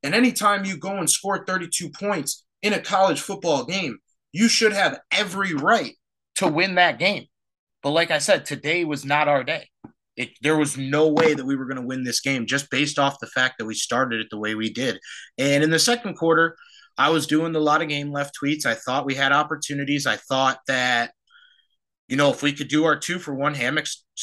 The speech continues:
he's good at getting those accomplished, getting the touchdown before the half and the touchdown on the other side of the half, but we weren't able to get it done. We,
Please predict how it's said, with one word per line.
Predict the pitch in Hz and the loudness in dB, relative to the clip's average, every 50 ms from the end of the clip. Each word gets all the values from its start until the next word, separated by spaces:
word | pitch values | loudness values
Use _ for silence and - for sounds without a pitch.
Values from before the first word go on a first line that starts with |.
| - - - - - | -8 -8 -8 -10 -12
he's | 117 127 127 - | -10 -8 -8 -6
good | - - 143 151 | -4 0 0 2
at | 156 139 - | 2 2 0
getting | - 160 147 143 143 | -2 -4 -2 -2 -2
those | 147 147 139 147 | -2 -2 -4 -6
accomplished, | 135 - 135 139 147 170 139 139 131 - - - | -6 -4 -2 -2 -2 -2 -4 -4 -6 -4 -4 -6
getting | 143 135 127 | -8 -8 -8
the | 117 110 | -10 -6
touchdown | - 151 151 - - - 147 151 147 139 | -4 -2 -2 0 0 2 2 2 2 0
before | 120 - - 131 143 151 | -6 -8 -6 -4 -2 0
the | 156 147 | 0 0
half | 147 147 156 165 165 156 | 2 2 2 0 0 -4
and | 147 | -8
the | - | -8
touchdown | - - 139 139 - - 156 147 143 | -6 -6 -4 -4 -2 0 0 0 0
on | 139 139 139 | 0 -2 -2
the | 131 135 | -2 -2
other | 165 185 170 | -2 0 0
side | - - - 123 120 117 | -2 -2 0 0 0 0
of | 113 | 0
the | 113 | 0
half, | 113 123 127 151 151 - _ - - - - _ _ - | 0 2 0 0 -2 -4 _ -20 -20 -20 -20 _ _ -2
but | 143 156 | 0 2
we | 160 151 | 2 2
weren't | 151 165 165 165 | 2 0 -2 -2
able | 165 160 160 151 | -2 -4 -6 -6
to | 160 | -6
get | 156 175 | -6 -6
it | 160 147 | -4 0
done. | - 190 156 113 | 2 2 2 2
We, | 104 | -2